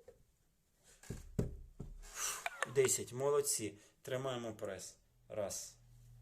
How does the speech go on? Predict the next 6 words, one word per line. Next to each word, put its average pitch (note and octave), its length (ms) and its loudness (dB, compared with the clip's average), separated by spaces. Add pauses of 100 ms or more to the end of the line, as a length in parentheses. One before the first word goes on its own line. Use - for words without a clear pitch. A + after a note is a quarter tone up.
(180)
два, G2 380 -8 (1200)
три, G#2 300 -6 (1000)
чотири, G#2 600 -6 (1040)
п'ять, G2+ 480 -6 (1000)
шість, - 560 -8 (1000)
сім, A2 380 -4